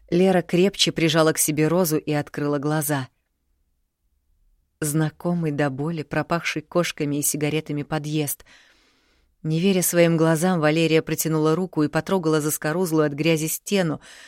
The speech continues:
потом повернулась и задела перила. «Не чудится!» Она на самом деле на земле. Вскрикнув,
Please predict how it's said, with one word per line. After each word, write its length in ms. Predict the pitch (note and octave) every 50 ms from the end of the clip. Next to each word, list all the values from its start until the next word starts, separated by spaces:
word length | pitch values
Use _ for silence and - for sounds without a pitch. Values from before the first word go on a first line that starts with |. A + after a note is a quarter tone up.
| - - _ _ -
потом 260 | - F#3+ - A3 G3+
повернулась 640 | - F#3+ F3+ F#3+ F3 F3+ G3 G#3 G3 F3+ E3+ - - - - - - - _ _ _ _ _
и 100 | - F#3+
задела 380 | E3 F3+ F3+ D#3+ F#3 F#3 F#3 F3
перила. 460 | - - G3 F#3+ G#3+ F#3+ D#3 C#3+ - - - - _ _ _ _ _ _ _ _ _ _ _ _ _ _ -
«Не 200 | D#3 D#3+ E3 F3
чудится!» 760 | - - - - A#3+ A3+ F3+ D#3+ D3 - - - - - C#3 _ _ _ _ _ _ _ _ _ _ _ _ _ _ _ _ _ _ _ _ _ _ _ _ -
Она 280 | - G#3 G#3 A3 A3
на 120 | G#3 G#3 G#3
самом 420 | G3 - A3 G3+ F#3+ F#3 F#3 F#3+
деле 320 | E3+ D#3+ G#3 A3 G#3 E3+ D#3+
на 120 | E3 E3+
земле. 520 | D#3+ D#3+ G3+ G#3 G#3+ G#3 G3 D#3+ C#3 C3+ _ _ _ _ _ _ _ _ _ _ _ _ _ _ _ _ _ _ _ _ _ _ _ _ _ _ _ _ _ -
Вскрикнув, 720 | - - - - - G3+ A3+ A3+ - - D3 C#3+ C3+ -